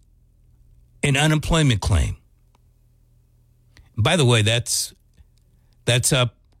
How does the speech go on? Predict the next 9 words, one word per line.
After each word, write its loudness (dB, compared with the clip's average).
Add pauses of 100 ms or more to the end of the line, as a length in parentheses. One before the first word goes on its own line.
(180)
one 2
thousand 0
filers 0
from 0
the 0
previous -2
week, -2 (540)
two 2
hundred 0